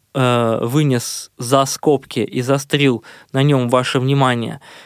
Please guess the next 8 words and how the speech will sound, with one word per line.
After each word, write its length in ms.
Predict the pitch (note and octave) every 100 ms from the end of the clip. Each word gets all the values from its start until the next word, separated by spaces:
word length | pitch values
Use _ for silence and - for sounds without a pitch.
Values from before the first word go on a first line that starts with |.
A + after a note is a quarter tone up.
| _ -
мне 200 | E3+ B3
кажется 280 | A3 -
самым 380 | F3+ G3+ F#3 D3+
главным 640 | C3+ D3+ C#3 A#2 A2+ C#3+ _
в 120 | B2+
изменении 640 | A#2+ C3 C#3 C3 A2+ A2+ A2+
в 180 | A#2+
обществе. 640 | B2 - - - - -